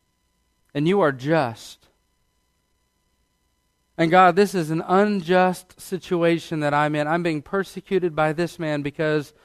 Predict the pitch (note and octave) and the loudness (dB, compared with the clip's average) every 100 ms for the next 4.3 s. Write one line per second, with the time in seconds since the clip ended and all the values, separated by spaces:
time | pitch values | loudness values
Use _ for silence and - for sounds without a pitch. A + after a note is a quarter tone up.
0 | _ - C#3+ C3 C#3 A#2 D#3+ F3+ D3 C3+ | _ -6 -4 -4 -4 0 2 4 4 2
1 | C#3 C#3+ C#3+ D3 C#3 D3 C#3 C3+ E3 C#3 | 0 2 2 0 -2 -2 -2 -4 -4 -2
2 | C#3+ C#3 D3+ E3 E3+ E3 - _ - E3+ | -2 0 2 2 2 -2 -12 _ -10 0
3 | E3+ F3+ F#3 - D#3+ D#3 E3 - D#3 - | 2 2 0 -4 0 2 0 -2 -6 -2
4 | D#3+ D#3+ | -2 -2